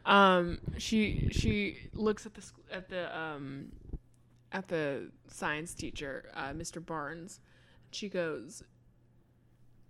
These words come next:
"Alvin, are you really telling me that someone in Jimmy's ancestry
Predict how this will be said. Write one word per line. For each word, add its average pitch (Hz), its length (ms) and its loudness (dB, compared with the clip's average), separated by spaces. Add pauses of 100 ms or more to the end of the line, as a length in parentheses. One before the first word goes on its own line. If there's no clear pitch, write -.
(640)
"Alvin, 180 460 0
are 170 100 -4
you 196 220 0
really 185 360 2
telling 156 400 -4
me 101 340 -8
that 160 420 -2 (1300)
someone 226 880 0 (240)
in 185 260 0
Jimmy's 185 440 2
ancestry 160 920 -4